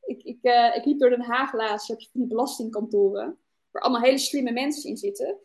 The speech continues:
Met hoe gaan we mensen zo, eh, belasten? Hoe gaan we controleren of ze belasting betalen?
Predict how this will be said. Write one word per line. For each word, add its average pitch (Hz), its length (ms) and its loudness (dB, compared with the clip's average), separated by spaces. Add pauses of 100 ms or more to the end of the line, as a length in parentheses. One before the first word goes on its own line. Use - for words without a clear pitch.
(100)
Met - 140 -16
hoe - 240 4
gaan 254 220 -2
we 233 80 -4
mensen 226 320 -4
zo, 208 140 0
eh, 208 360 -2
belasten? 214 600 -2 (420)
Hoe 247 160 -2
gaan 247 140 2
we 220 100 -6
controleren 233 600 -2
of - 80 -6
ze - 100 -14
belasting 214 400 -4
betalen? 233 560 -2